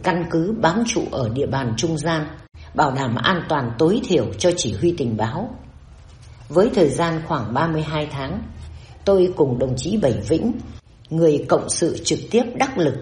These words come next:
xây dựng thành công đơn vị tình báo A hai mươi, một đơn vị tình báo hiệu lực cao. Sau này, tôi về cơ quan cấp trên, cụm A hai mươi được tuyên dương danh hiệu anh hùng lực lượng vũ trang nhân dân.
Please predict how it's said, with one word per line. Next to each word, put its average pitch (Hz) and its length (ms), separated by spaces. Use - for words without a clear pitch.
xây 196 260
dựng - 320
thành 139 260
công 175 260
đơn 170 160
vị 135 220
tình 131 180
báo 123 320
A 170 120
hai 170 220
mươi, 165 340
một 160 160
đơn 208 200
vị - 280
tình 143 200
báo 139 220
hiệu 196 260
lực 127 240
cao. 165 260
Sau 180 280
này, 117 260
tôi 185 240
về 131 340
cơ 175 180
quan 165 220
cấp 240 180
trên, 165 400
cụm 175 200
A - 160
hai 180 220
mươi 170 380
được 156 240
tuyên 175 220
dương 165 280
danh 165 240
hiệu 135 260
anh 160 180
hùng 127 240
lực 117 220
lượng 117 220
vũ 151 220
trang 160 240
nhân 151 180
dân. 147 220